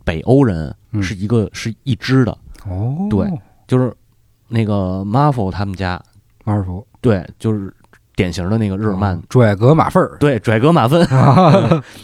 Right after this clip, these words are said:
Speaker 1: 他们家就是典型的这个，这个日耳曼血统。
Speaker 2: 嗯。
Speaker 1: 对，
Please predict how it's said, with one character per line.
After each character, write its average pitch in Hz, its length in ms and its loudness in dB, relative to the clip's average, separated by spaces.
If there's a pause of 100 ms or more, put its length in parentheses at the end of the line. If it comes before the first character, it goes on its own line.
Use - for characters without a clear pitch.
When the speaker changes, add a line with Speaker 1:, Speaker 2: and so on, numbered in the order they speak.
Speaker 1:
他 214 120 0
们 170 80 -2
家 127 160 2
就 120 120 2
是 104 140 0
典 87 180 -4
型 85 180 -4
的 107 120 0
这 101 120 0
个， 87 160 -4
这 87 160 -10
个 85 220 -10 (340)
日 139 120 0
耳 107 80 2
曼 120 160 2
血 117 160 -4
统。 90 140 -10 (140)
Speaker 2:
嗯。 117 200 -4 (100)
Speaker 1:
对， 92 160 -6